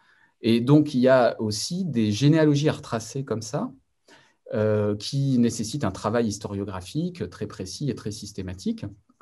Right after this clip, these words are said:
et qui permettent en fait d'éclairer, hein, la complexité de la circulation des stéréotypes racistes finalement, et la façon dont ils vont être, euh,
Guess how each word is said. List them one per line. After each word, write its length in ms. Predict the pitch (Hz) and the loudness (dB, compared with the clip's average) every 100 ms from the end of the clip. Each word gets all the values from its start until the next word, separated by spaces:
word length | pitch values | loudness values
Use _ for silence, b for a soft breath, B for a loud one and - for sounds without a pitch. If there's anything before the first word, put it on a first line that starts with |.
| _ _ - - | _ _ -18 -10
et 60 | 113 | -6
qui 120 | 143 | -2
permettent 340 | 135 139 160 | 2 4 2
en 80 | - | 0
fait 360 | - 170 - - 107 | 0 -2 -4 -10 -2
d'éclairer, 400 | 123 123 165 208 | -2 0 0 2
hein, 120 | 147 | 4
la 100 | 120 | 2
complexité 800 | - 143 143 - - - 190 220 B B B B - | -2 -6 -6 -6 -12 -2 0 0 B B B B -8
de 140 | 113 | 2
la 120 | 123 120 | 4 4
circulation 560 | - 143 147 135 190 | 2 2 4 4 0
des 100 | 156 | -2
stéréotypes 480 | - 143 135 131 147 | -2 -2 -2 -2 -4
racistes 460 | - 143 - 131 - | -2 -2 -4 -10 -10
finalement, 420 | - 101 90 92 - - | -8 -8 -8 -14 -12 -2
et 60 | |
la 100 | 101 | -2
façon 440 | 101 117 - 180 214 | 0 -2 0 0 2
dont 160 | 127 | 0
ils 160 | - 113 | -2 -2
vont 140 | 113 | 0
être, 240 | 131 139 113 | 0 0 -4
euh, 200 | 98 | -4